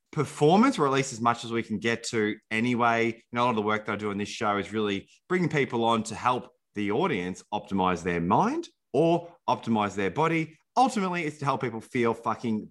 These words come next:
better in some capacity. And I think, you know, you're a good mind to have on to help people do just that. So thanks for coming on for a chat, my man.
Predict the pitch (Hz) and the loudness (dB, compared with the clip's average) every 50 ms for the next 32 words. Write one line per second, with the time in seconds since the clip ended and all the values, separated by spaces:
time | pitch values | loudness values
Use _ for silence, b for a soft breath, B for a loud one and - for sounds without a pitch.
0 | _ _ - 123 113 - - 110 104 98 98 101 98 - 120 107 101 101 110 101 | _ _ -2 -2 -2 0 -2 -2 -2 0 0 0 2 4 4 4 4 4 2 0
1 | - 104 101 98 - - 92 92 95 95 95 - - 113 104 - - _ _ b | 0 2 0 0 0 0 0 2 2 2 0 0 0 -2 -2 -2 -6 _ _ b
2 | b b b b b b b b b 107 104 104 101 101 101 101 98 92 - 123 | b b b b b b b b b 0 2 4 4 4 2 2 0 0 -2 -2
3 | 113 107 104 101 101 101 98 - 101 90 - 104 101 95 101 95 90 87 85 - | 0 0 0 0 0 -2 -4 -6 -10 -8 -6 -4 -4 -2 -2 -4 -4 -6 -8 -8
4 | 101 - - 101 92 101 95 80 104 101 95 85 92 85 - - 98 90 80 - | -8 -6 -4 -4 -4 -4 -4 -2 0 0 0 0 -2 -4 -2 0 0 0 0 -4
5 | - 92 - 110 104 - - - 95 87 80 - - - 107 95 95 - - 85 | -8 -6 -4 -4 -4 -4 -2 -2 -2 -2 -2 -4 -4 -2 -2 0 0 -2 -2 -4
6 | - - 104 90 92 87 87 92 135 185 - | -2 -2 -2 -2 -2 -2 -2 -2 -2 -2 -4